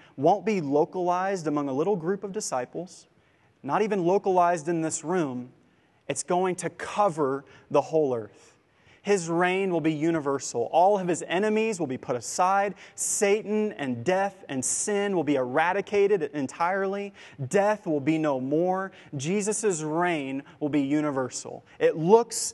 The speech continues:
small now. It's hidden from the world. But one day, no one will be able to ignore it. Y-, you've seen this happen before, right? You have a little bit of dough,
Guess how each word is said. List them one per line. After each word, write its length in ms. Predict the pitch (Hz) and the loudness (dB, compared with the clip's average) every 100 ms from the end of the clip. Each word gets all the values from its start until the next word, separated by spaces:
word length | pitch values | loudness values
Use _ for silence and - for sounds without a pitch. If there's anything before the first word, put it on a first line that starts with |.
| - | -8
small 760 | - - - 170 185 196 202 180 | -6 -4 2 2 4 2 0 -2
now. 440 | 135 151 160 196 170 | 0 2 2 2 2
It's 160 | - | 0
hidden 340 | - 175 202 214 | 0 2 2 -2
from 220 | 226 220 | 0 4
the 80 | 208 | 6
world. 500 | 185 151 147 151 156 - _ _ - | 6 4 2 0 -6 -20 _ _ -16
But 360 | 127 180 170 143 | -6 -2 -2 -2
one 360 | 143 165 180 | -2 -2 0
day, 420 | 151 127 123 120 117 _ _ _ _ _ - | -2 -2 -4 -8 -12 _ _ _ _ _ -12
no 240 | 127 147 | -2 0
one 220 | 151 139 127 | 0 -2 -4
will 80 | |
be 100 | 120 | -4
able 220 | 120 120 117 | -4 -4 -6
to 140 | 127 | -8
ignore 360 | 113 113 117 107 | -8 -8 -10 -12
it. 100 | 110 _ _ _ _ _ _ _ - | -16 _ _ _ _ _ _ _ -8
Y-, 100 | 135 | -2
you've 180 | 156 | -2
seen 260 | 151 185 190 | -2 -2 0
this 140 | 175 | 0
happen 340 | 170 165 160 139 | 2 0 2 -4
before, 320 | 131 135 127 | -4 -2 -2
right? 260 | 127 143 147 | 0 0 0
You 100 | 143 | 2
have 120 | 143 | 2
a 60 | |
little 260 | 123 151 180 | 2 2 2
bit 480 | 156 - 139 - 175 | 0 -8 -6 0 0
of 160 | 165 | 0
dough, 460 | 147 156 131 127 | 2 4 4 0